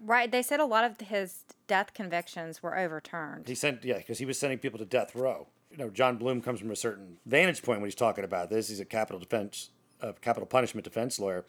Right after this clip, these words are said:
Speaker 2: The quote you mentioned was a win-it-all case solicitor he cared about getting convictions in a capital case. He did not care if it was reversed on appeal. He repeatedly did things that he had to know were improper,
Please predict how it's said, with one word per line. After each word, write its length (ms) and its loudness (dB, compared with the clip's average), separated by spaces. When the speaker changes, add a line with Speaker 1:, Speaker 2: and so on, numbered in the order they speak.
Speaker 2:
The 100 2
quote 280 4
you 100 4
mentioned 360 2
was 100 -4
a 60 -6
win-it-all 400 6
case 260 2
solicitor 580 4
he 80 -6
cared 200 6
about 180 4
getting 160 4
convictions 460 2
in 60 0
a 40 -6
capital 420 4
case. 300 -2
He 60 -6
did 120 -6
not 220 6
care 260 6
if 100 4
it 80 -6
was 140 -2
reversed 480 4
on 180 2
appeal. 540 -2
He 120 -2
repeatedly 440 0
did 240 4
things 260 4
that 140 2
he 80 0
had 180 8
to 80 -4
know 180 6
were 160 2
improper, 580 -2